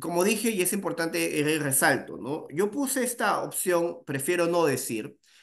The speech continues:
a manera de, de, de salvavidas, ¿no? <clears throat> Eh, y a la vez a la manera de, de que si algún alumno no se sentía cómodo o cómoda de, de sincerar su uso de esas herramientas, tenga, pues, la salida justamente para decirlo, ¿no? Entonces,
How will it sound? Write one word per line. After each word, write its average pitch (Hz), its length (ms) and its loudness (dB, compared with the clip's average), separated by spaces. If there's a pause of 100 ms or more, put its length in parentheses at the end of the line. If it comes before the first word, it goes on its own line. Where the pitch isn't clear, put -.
(340)
a - 80 -4
manera 208 440 4
de, 151 200 2
de, 123 300 -4
de 139 120 0
salvavidas, 139 840 2
¿no? 208 400 -2
<clears throat> 156 680 -2 (220)
Eh, 120 280 -2
y 139 60 2
a 139 80 6
la 139 80 4
vez 185 180 2
a 196 60 2
la 160 100 4
manera 156 420 2
de, 175 460 0 (240)
de 131 160 -6
que 135 100 -2
si 151 100 2
algún 185 200 4
alumno 202 320 2
no 185 140 0
se 196 100 -4
sentía 170 380 -4
cómodo 131 500 0
o 107 200 -6
cómoda 139 640 2
de, 113 380 -4
de 107 560 -6 (760)
sincerar 151 640 4
su 143 180 2
uso 156 540 -2 (380)
de 123 100 -4
esas 147 240 0
herramientas, 139 680 0
tenga, 175 340 2
pues, 165 180 -2
la - 140 -6
salida 127 500 2
justamente 107 540 -6
para - 240 -8
decirlo, - 500 -10
¿no? - 120 -10
Entonces, 170 480 -12